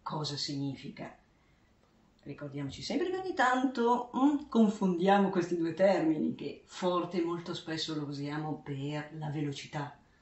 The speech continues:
così come anche il piano, mm, mentre sono la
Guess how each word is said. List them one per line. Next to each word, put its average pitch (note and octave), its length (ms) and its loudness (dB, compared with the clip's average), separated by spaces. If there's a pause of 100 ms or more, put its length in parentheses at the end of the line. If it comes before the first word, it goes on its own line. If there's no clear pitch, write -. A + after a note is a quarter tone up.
(200)
così C#3+ 320 -10
come C3 180 -6
anche B2+ 160 -12
il A#2+ 80 -12
piano, C3+ 540 -4 (100)
mm, E3+ 120 0 (200)
mentre F3+ 380 -4
sono D3+ 640 -4 (360)
la - 80 -2